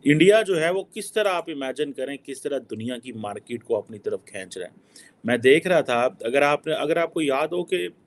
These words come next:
अ, doctor Jaishankar जो थे, उन्होंने एक book लिखी थी, The Indian Way, Strategies for an Uncertain, अ, World, जो कि दो हज़ार बीस में publish हुई,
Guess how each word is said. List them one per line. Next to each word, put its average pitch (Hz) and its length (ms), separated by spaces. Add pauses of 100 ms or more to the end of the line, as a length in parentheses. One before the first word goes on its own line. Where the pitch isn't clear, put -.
(920)
अ, 131 320
doctor 123 320
Jaishankar 143 580
जो 123 140
थे, - 520 (100)
उन्होंने 208 300
एक 113 180
book 160 220
लिखी 113 320
थी, 120 240
The 131 160
Indian 131 640
Way, 113 140 (540)
Strategies 139 680
for 123 120
an 120 680
Uncertain, 127 680 (340)
अ, 104 140
World, 101 340 (580)
जो 151 200
कि 180 140
दो 151 200
हज़ार 165 220
बीस 131 340
में 156 80
publish 135 440
हुई, 139 160